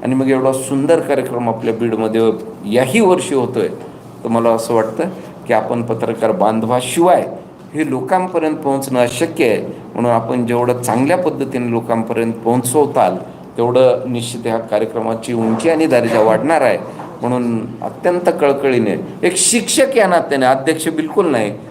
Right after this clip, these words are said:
परंतु एक शिक्षक या नात्याने मी अत्यंत कळकळीने आपल्याला विनंती करतोय की याला एक चांगल्या प्रकारची प्रसिद्धी आणि आपल्या पेपरमध्ये न्याय द्यावा,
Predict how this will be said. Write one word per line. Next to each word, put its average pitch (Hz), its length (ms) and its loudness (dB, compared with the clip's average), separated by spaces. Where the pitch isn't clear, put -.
परंतु 131 260 2
एक 127 140 -4
शिक्षक 131 440 -4
या 127 100 4
नात्याने 117 380 -2
मी 113 100 0
अत्यंत 110 300 -4
कळकळीने 120 460 2
आपल्याला 101 320 -2
विनंती 104 340 -2
करतोय 104 340 -2
की 120 60 0
याला 120 180 4
एक 120 180 -2
चांगल्या 120 380 0
प्रकारची 113 500 -4
प्रसिद्धी 113 640 -2
आणि 107 100 0
आपल्या 104 240 -2
पेपरमध्ये 101 680 -2
न्याय 104 260 2
द्यावा, 90 300 2